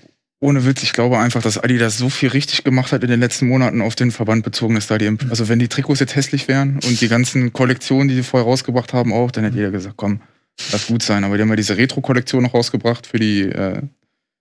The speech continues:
weiß nicht, Ausgehjacken sind das, glaub ich, ne? Die sehen auch nicht so schlecht aus und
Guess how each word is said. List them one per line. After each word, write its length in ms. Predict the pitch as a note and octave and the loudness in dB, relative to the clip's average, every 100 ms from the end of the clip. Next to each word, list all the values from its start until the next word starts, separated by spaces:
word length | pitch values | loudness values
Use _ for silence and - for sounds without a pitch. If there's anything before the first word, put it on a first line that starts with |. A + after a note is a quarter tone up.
| _ _ _ | _ _ _
weiß 180 | - F#2+ | -10 -8
nicht, 100 | - | -4
Ausgehjacken 720 | G#2 - C3 C3 B2+ A2 C3 | -4 0 0 0 0 -2 0
sind 140 | A#2+ A2 | -2 -2
das, 80 | |
glaub 220 | - A2+ A2+ | -2 -2 -2
ich, 120 | - | -2
ne? 220 | A2 B2 C3 - | -4 -4 -8 -10
Die 160 | F#2+ C3 | -10 -8
sehen 300 | C3+ - G2+ | -8 -4 -2
auch 120 | - | 0
nicht 140 | A2+ G2+ | -2 0
so 120 | A#2 | 0
schlecht 280 | - B2 - | 0 -2 0
aus 320 | A#2 A#2 - | 0 0 -2
und 300 | - F#2 | -4 -4